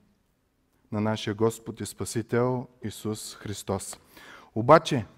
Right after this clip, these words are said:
защо Матей описва тези неща? И мисля, че ще е хубаво да ги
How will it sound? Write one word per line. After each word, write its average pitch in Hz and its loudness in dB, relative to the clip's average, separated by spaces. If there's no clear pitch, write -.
защо 107 2
Матей 151 4
описва 135 -2
тези 123 0
неща? 113 0
И 147 2
мисля, 156 0
че 139 -6
ще - -4
е 113 0
хубаво 143 2
да 139 2
ги 120 2